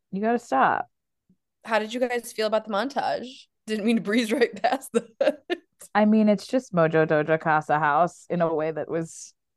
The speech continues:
Speaker 1: very representative of twenty twenty-three. I actually, in the moment, I thought it was really funny. And then the more I thought about it, knowing, once we found out it was edited by men,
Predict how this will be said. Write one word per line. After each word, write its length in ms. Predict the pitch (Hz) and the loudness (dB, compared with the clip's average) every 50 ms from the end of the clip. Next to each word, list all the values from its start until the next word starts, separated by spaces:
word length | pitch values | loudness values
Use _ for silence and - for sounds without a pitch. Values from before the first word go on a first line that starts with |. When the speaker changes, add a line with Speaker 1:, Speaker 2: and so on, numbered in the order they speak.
| _ - | _ -8
Speaker 1:
very 400 | 175 170 170 170 160 156 147 139 | 0 2 4 4 4 4 2 2
representative 920 | 127 135 135 160 - _ _ _ 165 165 156 160 143 151 147 131 147 160 160 | 2 0 0 -2 -4 _ _ _ -4 -4 -2 -2 -4 -4 -4 -6 -4 -2 0
of 220 | - 127 147 165 | -2 -2 -2 -4
twenty 300 | - - 175 147 139 165 | -4 -4 -4 -2 -2 -6
twenty-three. 1000 | - - 185 160 127 131 131 - - _ _ - 170 170 - 220 214 226 226 - _ - - _ _ _ _ _ | -4 -2 -2 -2 -2 -6 -6 -8 -12 _ _ -6 -6 -6 -4 -4 -4 -4 -4 -6 _ -16 -20 _ _ _ _ _
I 220 | 185 202 240 277 330 | 6 6 6 6 6
actually, 320 | 320 - - - 302 294 | 2 -2 -4 -4 -4 -4
in 180 | - - 226 254 | -2 0 0 0
the 80 | 311 339 | 0 2
moment, 340 | 302 214 180 180 - 101 - | 2 2 2 2 0 -2 -2
I 100 | 190 185 | -2 0
thought 180 | - 180 170 | 0 0 0
it 80 | - - | 0 -2
was 140 | 175 - - | -8 -6 -2
really 200 | 175 170 165 160 | -2 0 -2 -2
funny. 540 | - 165 160 156 160 160 165 170 180 208 - - | -2 -4 -4 -4 -4 -6 -4 -2 -2 -2 -2 2
And 180 | - 185 185 185 | 2 4 6 8
then 460 | 185 185 190 185 180 180 180 180 185 - _ _ | 8 8 8 8 6 6 4 0 -2 -4 _ _
the 160 | 196 190 214 | 0 2 2
more 240 | 208 208 214 220 240 | 4 4 6 6 6
I 100 | 262 285 | 6 4
thought 280 | - - 180 170 165 165 | 4 4 6 6 6 6
about 240 | 190 185 185 190 196 | 6 6 6 6 6
it, 280 | 202 202 202 202 - - _ _ _ _ _ _ _ _ _ - | 6 4 4 2 0 -4 _ _ _ _ _ _ _ _ _ -6
knowing, 560 | 196 190 185 180 180 180 185 185 185 190 190 - | -2 0 2 2 2 2 -2 -4 -6 -8 -10 -4
once 260 | 185 190 196 202 - | -2 -2 -2 -2 -4
we 60 | 240 226 | -6 -2
found 220 | - 214 202 196 | 0 0 2 2
out 120 | 190 180 | 2 0
it 80 | 185 170 | 0 -2
was 140 | 143 170 - | -2 -4 -2
edited 380 | - 160 165 165 170 170 170 | -2 -2 -2 -2 -4 -4 -4
by 160 | - 165 160 160 | 0 0 0 0
men, 460 | 160 156 151 156 156 165 180 190 | 2 2 2 2 2 0 -2 -8